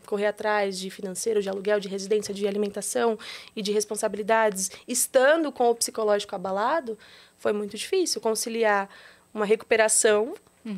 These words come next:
Speaker 1: com outra recuperação. Foi muito louco, assim.
Speaker 2: E lidando com muita coisa sozinha,
Speaker 1: Sim,
Speaker 2: né?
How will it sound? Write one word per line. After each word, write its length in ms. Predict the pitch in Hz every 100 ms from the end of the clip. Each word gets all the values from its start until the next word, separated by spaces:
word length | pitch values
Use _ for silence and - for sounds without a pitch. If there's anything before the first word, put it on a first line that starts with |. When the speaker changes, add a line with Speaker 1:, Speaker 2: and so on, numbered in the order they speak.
| 185
Speaker 1:
com 200 | 254 240
outra 340 | 233 262 370 359
recuperação. 720 | 294 - 240 240 202 180 175
Foi 140 | -
muito 180 | 277 320 453
louco, 320 | 349 220 202
assim. 200 | - 185
Speaker 2:
E 80 | 208
lidando 340 | 202 196 214
com 80 | -
muita 300 | 214 254 269
coisa 260 | 247 220 214
sozinha, 760 | - 233 254 180 208 254 208 180
Speaker 1:
Sim, 40 |
Speaker 2:
né? 260 | 175 294